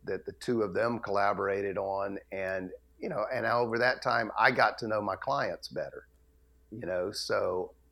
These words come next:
uh, I was able to see directions that they might go in, that they might be interested in, et cetera. And particularly, again, for the Blind Boys, that, that culminated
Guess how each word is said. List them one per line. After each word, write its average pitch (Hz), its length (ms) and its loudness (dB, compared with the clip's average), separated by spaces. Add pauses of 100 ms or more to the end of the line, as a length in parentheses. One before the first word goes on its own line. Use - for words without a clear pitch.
(120)
uh, 87 280 0
I 110 180 6
was 107 180 0
able 104 300 0
to 90 100 -2
see 107 560 -2 (340)
directions 110 600 2
that - 160 -6
they 110 160 0
might 104 320 0
go 107 240 2
in, 104 180 0
that 92 140 -6
they 101 120 0
might 95 240 -2
be 85 200 -4
interested 101 500 -8
in, 98 240 -2
et 80 140 -8
cetera. 92 520 0 (1000)
And 110 400 2
particularly, 117 680 0
again, 113 440 2
for 107 120 -4
the 92 80 -2
Blind 113 340 2
Boys, 95 300 0
that, 101 340 0
that - 240 -4
culminated 98 920 0